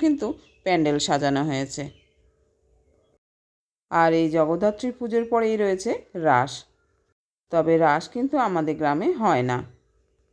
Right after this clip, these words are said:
আর এই রাসের পরেই রয়েছে বাচ্চাদের ফাইনাল এক্সাম। তাহলে বন্ধুরা, আজকে আমার এই ঠাকুর দেখার ভিডিওটা আপনাদের কীরকম লাগলো জানাতে কিন্তু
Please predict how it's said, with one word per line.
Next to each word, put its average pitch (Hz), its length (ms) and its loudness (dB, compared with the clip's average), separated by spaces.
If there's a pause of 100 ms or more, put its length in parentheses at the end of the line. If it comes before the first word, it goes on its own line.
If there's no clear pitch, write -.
(160)
আর 151 240 8 (100)
এই 160 60 2 (120)
রাসের 160 340 0 (100)
পরেই 175 360 2
রয়েছে 262 380 2 (400)
বাচ্চাদের 190 580 2 (120)
ফাইনাল 165 380 4 (100)
এক্সাম। 131 340 0 (1200)
তাহলে 190 320 4 (120)
বন্ধুরা, 214 340 2 (340)
আজকে 156 240 -2 (260)
আমার 160 260 4
এই 165 140 0
ঠাকুর 175 340 -2
দেখার 175 320 2
ভিডিওটা 170 460 4
আপনাদের 165 400 -2
কীরকম 165 360 0 (120)
লাগলো 262 260 0 (340)
জানাতে 165 380 4
কিন্তু 147 280 -4